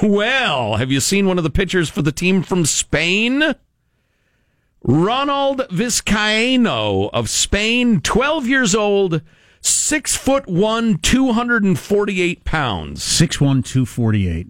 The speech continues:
Speaker 2: And he's
Speaker 1: Yeah.
Speaker 2: how old?
Speaker 1: Twelve.
Speaker 2: When I was twelve,
Speaker 1: Take a look at that picture.
Speaker 2: When I was twelve, I would guess I weighed seventy-five pounds.
Speaker 1: Yeah. Take a look at him.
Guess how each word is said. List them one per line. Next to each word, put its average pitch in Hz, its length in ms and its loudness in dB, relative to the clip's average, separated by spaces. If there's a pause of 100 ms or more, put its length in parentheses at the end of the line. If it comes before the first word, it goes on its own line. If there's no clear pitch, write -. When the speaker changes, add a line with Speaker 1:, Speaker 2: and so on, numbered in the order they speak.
(120)
Speaker 2:
And 156 100 2
he's 165 140 2
Speaker 1:
Yeah. 208 60 0
Speaker 2:
how 247 160 -2
old? 285 240 -4 (360)
Speaker 1:
Twelve. 156 480 -2
Speaker 2:
When 180 160 2
I 311 140 -2
was 311 180 -2
twelve, 247 320 -2
Speaker 1:
Take 233 120 0
a 240 40 0
look 226 160 0
at 214 60 0
that 180 160 -4
picture. 127 440 -12 (200)
Speaker 2:
When 190 100 -2
I 302 120 0
was 330 160 0
twelve, 240 440 0
I 190 140 -2
would 123 400 2
guess 202 360 0
I 233 200 0
weighed 202 720 0 (680)
seventy-five 131 1040 -2
pounds. - 500 -6
Speaker 1:
Yeah. 65 240 -6 (640)
Take 185 160 0
a 160 60 0
look 139 180 0
at 87 60 -4
him. 71 140 -10